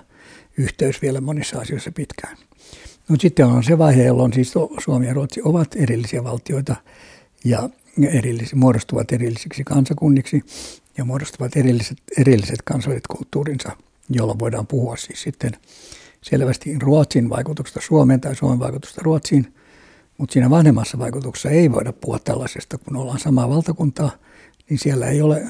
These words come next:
siis Suomi ja Ruotsi eivät olleet mitään erillisiä osia sitä valtakuntaa. Se ei ollut mikään unioni, se oli yhtenäisvaltio.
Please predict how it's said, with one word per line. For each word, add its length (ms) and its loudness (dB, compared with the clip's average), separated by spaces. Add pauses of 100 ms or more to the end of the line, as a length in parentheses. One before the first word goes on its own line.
(240)
siis 320 -12
Suomi 260 -6
ja 80 -6
Ruotsi 260 -2
eivät 220 0
olleet 400 2 (840)
mitään 320 2
erillisiä 680 2
osia 380 -2
sitä 280 -6
valtakuntaa. 520 -6
Se 80 -10
ei 20 -6
ollut 120 -2
mikään 280 2
unioni, 440 6
se 120 -8
oli 100 -4
yhtenäisvaltio. 840 0